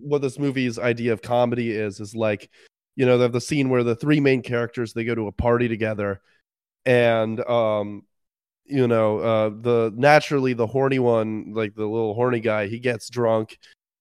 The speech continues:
and then he starts shouting, like, uh, "Valar Morghulis," uh, because that's, uh, that's a classic bit of comedy.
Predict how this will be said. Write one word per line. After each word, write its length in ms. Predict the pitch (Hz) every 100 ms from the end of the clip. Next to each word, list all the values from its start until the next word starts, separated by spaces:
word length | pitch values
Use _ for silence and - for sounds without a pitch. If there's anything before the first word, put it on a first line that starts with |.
| -
and 180 | 120 117
then 140 | 120
he 80 | 120
starts 440 | - 139 123 113
shouting, 480 | - 135 123 120 120
like, 280 | 117 113 -
uh, 260 | 117 110 104
"Valar 480 | 110 139 156 170 160
Morghulis," 920 | 143 139 127 131 156 131 92 - - - _ _ 127
uh, 160 | 117
because 300 | 110 120 113
that's, 300 | 123 127 -
uh, 200 | 123 110
that's 240 | 107 127 131
a 80 |
classic 600 | 113 - 123 123 110 113
bit 140 | 107 110
of 100 | 101
comedy. 500 | 110 107 104 98